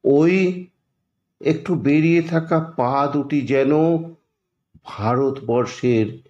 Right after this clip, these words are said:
শেষ মাটি। ধন্যবাদ বন্ধুরা।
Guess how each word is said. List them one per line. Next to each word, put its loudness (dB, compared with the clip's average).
শেষ -2
মাটি। -4
ধন্যবাদ 2
বন্ধুরা। 2